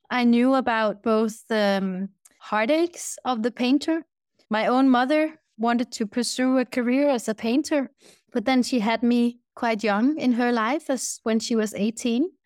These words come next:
she stopped. And then eighteen years later, when I was an adult and she had raised me, she pursued again painting.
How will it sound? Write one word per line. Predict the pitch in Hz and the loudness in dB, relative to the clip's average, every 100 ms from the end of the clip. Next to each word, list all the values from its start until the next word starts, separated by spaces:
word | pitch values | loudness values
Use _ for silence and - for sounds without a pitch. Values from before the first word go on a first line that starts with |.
| _ | _
she | - - | -12 -8
stopped. | 233 - 180 285 _ - - _ _ _ | -8 -4 -4 -4 _ -16 -16 _ _ _
And | - 226 208 | 0 2 4
then | 208 208 | 2 2
eighteen | 208 202 - 208 202 | 0 -2 0 2 4
years | 190 185 175 - | 2 0 -2 -2
later, | 226 311 302 269 285 | 0 0 0 -2 -4
when | - 208 196 | -2 0 0
I | - 196 208 214 - | -2 -4 -4 -8 -4
was | 214 208 214 - - - - | -2 -2 -4 -12 -18 -14 -2
an | 202 | 0
adult | 180 196 262 320 320 | 0 0 0 -2 -2
and | 226 202 202 | -2 -2 -2
she | 220 | -2
had | 214 196 | -2 0
raised | 196 202 214 | 0 0 0
me, | 240 269 294 294 _ | 0 2 0 -4 _
she | - - 262 240 | -20 -4 -2 -2
pursued | - 240 - 240 208 | -6 -8 -2 0 0
again | 208 220 214 | 0 0 -2
painting. | 208 196 196 185 | -2 -4 -4 -6